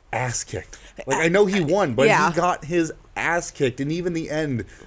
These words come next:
Speaker 1: was like, "Good Lord, how do you pull that off?"
Speaker 2: There's been very few times in my life I've watched a match and thought, "Is he dead? Will he die?"
Speaker 1: <laughs>
Speaker 2: I mean, it, it was bad. It was
Speaker 1: You
Speaker 2: bad.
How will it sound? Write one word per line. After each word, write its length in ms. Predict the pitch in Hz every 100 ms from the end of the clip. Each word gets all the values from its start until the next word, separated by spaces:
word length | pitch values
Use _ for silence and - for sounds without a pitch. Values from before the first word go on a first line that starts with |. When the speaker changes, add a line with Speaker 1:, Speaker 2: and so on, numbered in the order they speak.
| -
Speaker 1:
was 80 | 113
like, 240 | 110 -
"Good 200 | - 156
Lord, 260 | 139 147 139
how 140 | 120 135
do 80 |
you 100 | 139 131
pull 200 | 131 120
that 200 | 117 110
off?" 340 | 101 87 -
Speaker 2:
There's 200 | 196 208
been 160 | 214 208
very 240 | 202 202
few 180 | 208 214
times 300 | 190 185 185
in 80 | 175
my 80 | 165
life 260 | 165 160 170
I've 120 | 156
watched 260 | 165 160 175
a 40 |
match 280 | 165 151 -
and 120 | 165
thought, 260 | 151 156 147 - - _ _ _ _ _
"Is 200 | - 180
he 100 | 190
dead? 460 | 170 170 170 220 262 _ _ _ _ _ -
Will 160 | 196 208
he 160 | 214
die?" 460 | 190 170 139 139 247 - - - _
Speaker 1:
<laughs> 520 | _ _ _ - -
Speaker 2:
I 80 | -
mean, 240 | 233 202 165
it, 80 | 196 151
it 80 |
was 140 | 170 160
bad. 360 | 143 117 139 - - -
It 60 |
was 100 | 180
Speaker 1:
You 40 | 180
Speaker 2:
bad. 220 | 85 131